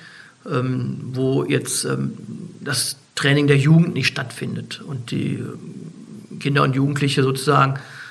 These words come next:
äh, entweder zu Hause sind oder, ähm, sich mit Freunden treffen und nicht ihrem Sport nachgehen und vielleicht dann auch, ähm,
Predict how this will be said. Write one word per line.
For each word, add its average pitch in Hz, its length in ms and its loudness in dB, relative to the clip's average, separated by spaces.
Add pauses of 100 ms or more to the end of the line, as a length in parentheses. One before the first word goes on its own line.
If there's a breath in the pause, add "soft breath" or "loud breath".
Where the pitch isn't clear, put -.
(160 loud breath)
äh, 131 160 -6
entweder 147 260 2
zu 135 160 2
Hause 160 340 6
sind 156 420 4
oder, 135 400 2 (500 loud breath)
ähm, 131 240 -6
sich 147 140 -4
mit 143 100 -2
Freunden 151 440 2
treffen 143 480 -2 (460 loud breath)
und 143 260 -4
nicht 165 240 6
ihrem 151 140 4
Sport 135 380 -2
nachgehen 127 460 -2
und 123 140 -4
vielleicht 131 400 0
dann - 160 2
auch, - 280 -4
ähm, 123 300 -4